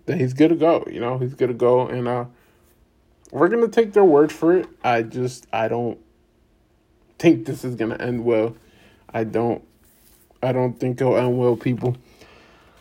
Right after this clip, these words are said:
Um, so, so, all right, y'all. Panthers beat the Texans twenty-four to nine on Thursday Night Football. Um, the,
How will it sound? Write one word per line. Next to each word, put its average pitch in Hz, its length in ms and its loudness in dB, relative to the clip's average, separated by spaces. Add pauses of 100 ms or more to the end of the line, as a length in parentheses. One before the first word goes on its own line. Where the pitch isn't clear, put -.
(100)
Um, 147 560 4 (800)
so, 139 540 4 (960)
so, - 460 -4 (1600)
all 123 120 -2
right, 113 180 4
y'all. 82 300 -2 (580)
Panthers 175 460 4
beat 131 180 -2
the 127 120 0
Texans 127 500 -2
twenty-four 131 580 -2
to 123 80 0
nine 127 500 -2
on 120 180 -6
Thursday 123 400 0
Night 120 340 -2
Football. 139 640 4 (920)
Um, 131 600 2
the, - 180 -4